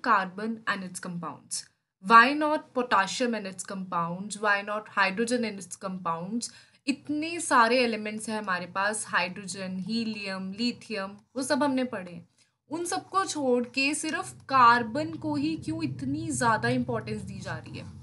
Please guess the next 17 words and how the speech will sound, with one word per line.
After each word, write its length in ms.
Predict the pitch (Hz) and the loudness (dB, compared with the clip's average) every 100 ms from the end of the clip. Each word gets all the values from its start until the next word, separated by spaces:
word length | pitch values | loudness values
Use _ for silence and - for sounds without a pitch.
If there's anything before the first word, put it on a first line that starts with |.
| - - - - 254 | -16 -14 -14 -4 2
Even 340 | 269 269 - 311 | 2 2 -2 0
though 560 | 233 190 208 254 - | 2 4 2 -2 -4
अगर 200 | 220 247 | 0 2
हम 140 | 277 240 | 2 4
बात 280 | 196 - - | 2 2 -2
करें, 320 | 220 208 - - - - - | -4 -2 -6 -8 -12 -10 -10
हमारी 360 | - 226 233 294 - | -2 4 4 4 4
अर्थ 300 | 254 311 - | 4 4 0
क्रस्ट 340 | 285 294 285 - | 4 4 4 -2
में 120 | 285 | -2
कितना 360 | 285 - 254 269 | -2 -2 0 2
परसेंटेज 560 | 269 254 240 220 220 214 | 2 0 -2 -2 -4 -4
है 80 | |
कार्बन 380 | 196 180 170 170 | -4 -4 -4 -8
का? 140 | 165 - - | -10 -12 -4
It's 240 | 247 - | -2 0
only 380 | 285 277 285 330 | 0 2 2 2